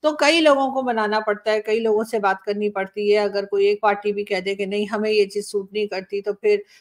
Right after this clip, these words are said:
प्राइम मिनिस्टर उस तरह से डिसीजन नहीं ले पाता। तो यही बात जो है बार-बार, अ, जो है वो इस, इस बार, अ, थ्री पॉइंट ज़ीरो, अ, पीएम मोदी की जो कहा जा रहा है कि पीएम मोदी थ्री पॉइंट ज़ीरो, जो अब नई थर्ड टर्म के लिए जो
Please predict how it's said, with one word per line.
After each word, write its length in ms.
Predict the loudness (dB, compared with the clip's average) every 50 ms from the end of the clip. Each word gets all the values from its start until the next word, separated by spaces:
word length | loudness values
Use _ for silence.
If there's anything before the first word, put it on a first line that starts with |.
| _ _ 0
प्राइम 240 | 4 6 6 6 4
मिनिस्टर 380 | 0 -4 -6 -6 -6 -8 -6 -6
उस 160 | -6 -8 -4 -4
तरह 220 | -2 0 0 -2
से 160 | -2 -4 -4
डिसीजन 460 | -2 -2 -4 -2 -4 -6 -4 -4 -4
नहीं 300 | -2 -2 -2 0 0 0
ले 100 | 0 -2
पाता। 340 | -6 -6 -10 -10 -10 -10 -12
तो 140 | -8 -4 -2
यही 320 | -2 0 0 0 0 0
बात 240 | 2 4 4 4 4
जो 140 | 4 0 0
है 120 | 0 0
बार-बार, 560 | 2 4 4 4 4 6 6 6 6 6 2 -2 _ _ _ _ _ 4
अ, 180 | 4 6 6 4
जो 160 | 2 2 0
है 220 | 2 2 2 2
वो 160 | 2 2 0
इस, 160 | 0 0 -2 -4
इस 180 | -2 -2 -4 -2 0
बार, 320 | 4 6 6 6 6 4 -2 -12 _ _ -2
अ, 200 | 0 2 2 2
थ्री 260 | 0 -2 -2 -2 0
पॉइंट 360 | 0 0 0 0 0 0 -2
ज़ीरो, 300 | -2 -2 0 2 4 4
अ, 420 | 4 2 0 -6 -6 0 2 2 2
पीएम 280 | 0 -2 -4 -4 -2
मोदी 340 | -2 -2 -2 -2 -2 -4 -6
की 160 | -4 -6 -6
जो 340 | -2 -2 0 2 2 2 0
कहा 280 | 0 0 0 2 2 2
जा 220 | 2 2 2 2
रहा 100 | 2 0
है 60 | -2
कि 200 | -2 0 -2 -2
पीएम 380 | -2 -4 _ -4 -2 -2 -2 -2
मोदी 340 | -2 -2 -2 -2 -2 -4 -6
थ्री 220 | -6 -4 -4 -4
पॉइंट 300 | -2 -2 -6 -6 -6 -8
ज़ीरो, 380 | -6 -4 -2 0 2 2 2 2
जो 160 | 0 -2 -4
अब 160 | -4 -4 -4 -4
नई 160 | -4 -4 -4
थर्ड 300 | -6 -2 0 0 0 0
टर्म 320 | 0 2 2 2 2 0 -4
के 320 | -8 -4 -2 0 0 0
लिए 300 | 0 0 0 0 0 0
जो 360 | 0 -2 -2 -2 -2 -6 -10